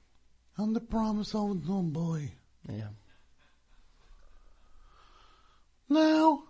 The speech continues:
Speaker 2: I think that's me in twenty seventeen.
Speaker 1: if you had to evaluate the staff from best to worst, what, what, what would you say it is?
Speaker 2: Okay, so it would go me,
Speaker 1: Mm-hmm.
Speaker 2: and then, um,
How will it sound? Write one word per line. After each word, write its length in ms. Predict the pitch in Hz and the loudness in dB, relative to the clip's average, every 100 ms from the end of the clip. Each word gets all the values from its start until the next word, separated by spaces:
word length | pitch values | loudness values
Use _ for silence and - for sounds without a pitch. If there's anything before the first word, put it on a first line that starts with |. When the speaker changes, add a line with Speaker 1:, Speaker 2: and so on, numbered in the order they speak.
| - | -20
Speaker 2:
I 40 | - | -12
think 180 | 131 | -10
that's 240 | 117 110 - | -8 -10 -10
me 220 | 110 98 | -10 -8
in 120 | 101 | -10
twenty 280 | 98 98 98 | -6 -4 -4
seventeen. 440 | - - - - 330 | -2 0 2 4 8
Speaker 1:
if 60 | |
you 440 | 381 427 453 466 440 | 10 12 12 12 12
had 120 | 440 | 12
to 160 | 392 403 359 | 12 12 12
evaluate 720 | 403 403 392 359 359 359 262 | 10 10 10 12 12 10 6
the 60 | - | -2
staff 640 | - 349 349 339 277 - - - - | 2 8 10 8 4 -2 -16 -20 -8
from 240 | - 285 240 | 2 4 8
best 300 | 359 302 240 | 8 8 8
to 80 | |
worst, 500 | 330 330 349 302 - - - - - - - - _ - - - | 10 12 12 8 0 -10 -20 -20 -20 -20 -20 -20 _ -20 -20 -4
what, 220 | 269 311 | 6 8
what, 500 | 311 302 311 320 285 | 8 6 4 4 2
what 200 | 269 330 | 4 4
would 100 | 320 | 6
you 100 | 294 262 | 4 4
say 260 | 311 302 | 4 4
it 80 | 277 | 6
is? 240 | 262 165 - _ _ _ _ _ _ | 4 0 -8 _ _ _ _ _ _
Speaker 2:
Okay, 280 | - - 101 | -12 -8 -8
so 440 | 87 - 87 92 95 - _ _ _ _ _ _ _ - - - - | -8 -6 -6 -6 -8 -14 _ _ _ _ _ _ _ -20 -20 -20 -10
it 140 | 101 | -8
would 180 | 101 98 | -6 -4
go 180 | 101 92 | -2 -2
me, 560 | 98 107 113 113 160 - - - _ _ _ _ - | 0 0 2 0 -2 -8 -18 -20 _ _ _ _ -4
Speaker 1:
Mm-hmm. 420 | 220 214 214 226 233 - | -2 0 0 -2 -4 -12
Speaker 2:
and 260 | - 95 95 | -14 -10 -8
then, 280 | 92 92 90 | -6 -4 -6
um, 520 | 90 90 90 90 90 | -6 -8 -8 -10 -12